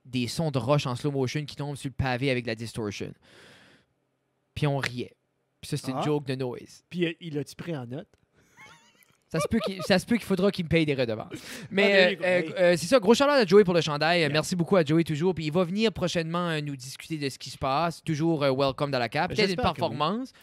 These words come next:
Speaker 2: Ah.
Speaker 1: Peut-être pas. Je sais pas si c'est prêt à faire live. Euh, je sais pas. Mais, euh, à part ça, Jeff.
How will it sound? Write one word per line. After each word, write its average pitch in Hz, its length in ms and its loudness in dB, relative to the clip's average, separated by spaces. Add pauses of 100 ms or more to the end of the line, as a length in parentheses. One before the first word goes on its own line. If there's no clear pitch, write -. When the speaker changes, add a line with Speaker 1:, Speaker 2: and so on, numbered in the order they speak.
Speaker 2:
Ah. 139 60 -2
Speaker 1:
Peut-être 160 420 2
pas. 220 180 2
Je 175 120 -2
sais 165 120 -4
pas 214 140 -2
si - 220 -4
c'est 151 80 -2
prêt - 160 0
à 151 60 2
faire 143 220 -2
live. 139 380 -4 (520)
Euh, 147 200 2
je 127 60 -6
sais 120 160 -4
pas. - 100 -10 (420)
Mais, 214 380 -2
euh, 185 180 4 (760)
à - 40 -8
part 208 120 0
ça, 370 240 0
Jeff. 139 340 -4